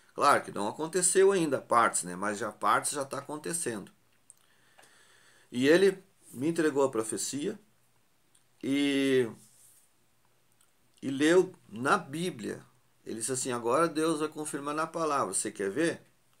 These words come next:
E abriu a Bíblia, pá, na palavra.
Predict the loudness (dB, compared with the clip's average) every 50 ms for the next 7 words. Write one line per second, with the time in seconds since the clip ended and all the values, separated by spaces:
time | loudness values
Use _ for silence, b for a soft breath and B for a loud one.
0 | _ _ -12 -10 -10 -10 -10 -10 -6 -4 -2 -2 -2 -2 -4 -6 -6 -4 -6 -6
1 | -10 -10 -14 _ _ -12 -12 _ _ -8 -6 -4 -4 -4 -6 -8 -12 -12 -12 -10
2 | -8 -4 -4 -4 -4 -4 -8 -12